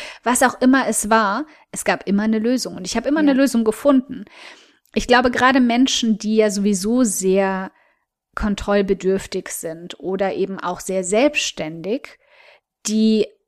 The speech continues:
Speaker 1: haben schon irgendwie so ein inneres Muster zur Problemlösung grundsätzlich.
Speaker 2: Mhm.
Speaker 1: Und je länger man dann tatsächlich auf Reisen ist, desto mehr bekommt man dann auch die Gewissheit, mir ist schon so viel passiert und ich habe schon so viel erlebt und ich habe immer Wege gefunden.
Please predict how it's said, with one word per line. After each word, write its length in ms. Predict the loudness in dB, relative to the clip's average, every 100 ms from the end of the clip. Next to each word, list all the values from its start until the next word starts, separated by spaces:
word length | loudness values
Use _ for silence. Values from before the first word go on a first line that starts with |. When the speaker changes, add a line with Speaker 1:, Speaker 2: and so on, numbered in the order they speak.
| -10
Speaker 1:
haben 460 | -4 0 2 4 4
schon 220 | 2 4
irgendwie 320 | 4 4 4
so 120 | 2
ein 80 | 0
inneres 420 | 2 2 2 0 0
Muster 360 | 0 0 -2
zur 320 | -2 0 0
Problemlösung 920 | 0 -4 -2 2 4 4 4 -2 -8 -10
grundsätzlich. 920 | -6 -6 -4 -4 -4 -10 -10 -14 -18 -18 -10
Speaker 2:
Mhm. 200 | -8 -2
Speaker 1:
Und 180 | 0 2
je 80 | 2
länger 320 | 4 4 4
man 180 | 2 -2
dann 120 | -6
tatsächlich 520 | -4 -4 -4 -4 -6
auf 180 | -8 -4
Reisen 340 | 0 2 2 -2
ist, 180 | -6 -4
desto 280 | -4 -4 -4
mehr 480 | -2 0 0 0
bekommt 280 | 0 -2 -2
man 120 | -2
dann 120 | -2 -2
auch 120 | -8
die 120 | -6
Gewissheit, 800 | -2 0 0 -2 -4 -4 -4 -8 _ _
mir 140 | -8 -4
ist 120 | -4
schon 220 | -4 -6
so 280 | -2 0 0
viel 340 | 0 0 0
passiert 640 | 0 -4 -6 -8 -6 -6 -6
und 140 | -8
ich 120 | -8 -8
habe 100 | -6
schon 220 | -6 -4
so 180 | -2 -2
viel 260 | -4 -4
erlebt 260 | -2 -4 -4
und 60 | -4
ich 100 | -4
habe 120 | -4
immer 240 | -4 -2 0
Wege 260 | 0 0
gefunden. 720 | -2 -8 -10 -10 -10 -6 -6